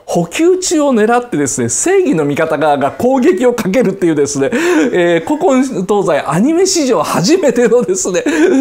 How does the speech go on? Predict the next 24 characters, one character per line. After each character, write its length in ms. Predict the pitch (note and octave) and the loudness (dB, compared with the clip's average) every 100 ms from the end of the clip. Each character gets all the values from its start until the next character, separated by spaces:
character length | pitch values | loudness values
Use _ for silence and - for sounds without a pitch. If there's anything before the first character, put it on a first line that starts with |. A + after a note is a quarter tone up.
| C#4 | 0
そ 200 | - C4+ | -2 -2
ん 80 | C4+ | 0
な 100 | C4 | -2
不 380 | C4+ B3+ - G3+ | -4 -10 -4 -2
思 20 | - | 0
議 180 | C#4+ C#4 | 0 0
な 120 | B3+ | 0
面 160 | B3+ C4+ | 0 0
白 280 | E4 C4 | 0 2
い 20 | A3 | 0
で 80 | |
す 140 | C#3 C#3 | 0 -2
ね、 40 | |
戦 240 | C3 E3+ F3 | -2 -2 -2
闘 140 | F3 | -2
シ 200 | E3 F#3 | -2 -4
ー 40 | |
ン 40 | C3+ | -4
が 100 | C#3+ | -4
ま 80 | A#2+ | -6
あ 40 | |
す 120 | - | -4
ご 100 | |
い 60 | C3 | -4